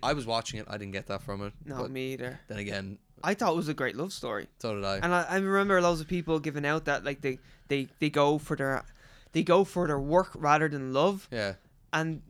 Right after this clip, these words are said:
Speaker 2: people, I remember reading loads of reviews saying, "Oh, this is the most disgusting love story ever." And I was like, "But it's life," and I, I
Speaker 1: Yeah.
Speaker 2: totally understand. Like, that's most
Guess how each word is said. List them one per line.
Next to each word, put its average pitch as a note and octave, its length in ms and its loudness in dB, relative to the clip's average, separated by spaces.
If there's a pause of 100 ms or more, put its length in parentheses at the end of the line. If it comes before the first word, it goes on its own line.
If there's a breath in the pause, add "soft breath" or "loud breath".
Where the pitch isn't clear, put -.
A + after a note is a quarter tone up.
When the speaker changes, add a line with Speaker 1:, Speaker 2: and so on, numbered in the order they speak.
Speaker 2:
people, F#3+ 380 2
I F#3 100 6
remember B3 300 4
reading A3 260 4
loads A3+ 200 4
of A3 60 4
reviews G3 460 4
saying, E3+ 320 2
"Oh, E3+ 140 4
this F3 220 0
is D#3+ 180 -2 (160)
the E3+ 80 -12
most F3 240 -2
disgusting E3+ 500 -6
love D#3 140 -2
story D3+ 340 0
ever." F#3+ 280 4
And D3 100 -2
I F3 40 0
was F3 120 -2
like, F#3 180 2 (600 soft breath)
"But F#3+ 120 4
it's E3+ 240 -4
life," F3+ 480 2
and E3 140 0
I, E3 220 0
I F3 80 0
Speaker 1:
Yeah. C#3 100 -2
Speaker 2:
totally G3+ 260 4
understand. F#3 540 2
Like, D3+ 140 -2 (240 loud breath)
that's F#3 160 -8 (120)
most D#3+ 520 0